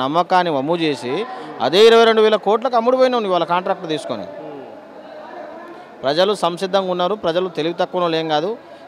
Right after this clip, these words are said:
Speaker 1: ముఖ్యంగా ఏంటంటే ఇక్కడ భయపడుతున్నారు, ఇక్కడ ఓటర్లను, కామన్ సాధారణ ఓటర్ను కూడా భయపెడుతున్నారు ఇవాళ.
Speaker 2: ఉమ్.
Speaker 1: అధికార, ప్రతిపక్ష, కేంద్ర రాష్ట్ర ప్రభుత్వాలు రెండూ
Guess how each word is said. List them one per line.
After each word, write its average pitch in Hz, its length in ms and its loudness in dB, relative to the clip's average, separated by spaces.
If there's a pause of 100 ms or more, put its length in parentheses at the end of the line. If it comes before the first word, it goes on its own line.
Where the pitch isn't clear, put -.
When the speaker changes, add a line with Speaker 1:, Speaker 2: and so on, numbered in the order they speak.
(120)
Speaker 1:
ముఖ్యంగా 196 280 -2
ఏంటంటే 202 200 -2
ఇక్కడ 185 160 -4
భయపడుతున్నారు, 180 440 0
ఇక్కడ 123 140 -4 (140)
ఓటర్లను, 190 500 2 (180)
కామన్ 185 400 2 (120)
సాధారణ 190 440 4 (140)
ఓటర్ను 170 280 0
కూడా 175 180 0
భయపెడుతున్నారు 160 460 0
ఇవాళ. 104 140 -2 (240)
Speaker 2:
ఉమ్. 147 140 -14 (260)
Speaker 1:
అధికార, 165 320 2 (120)
ప్రతిపక్ష, 151 360 -6 (160)
కేంద్ర 160 300 -2
రాష్ట్ర 160 220 0
ప్రభుత్వాలు 151 360 0
రెండూ 165 180 2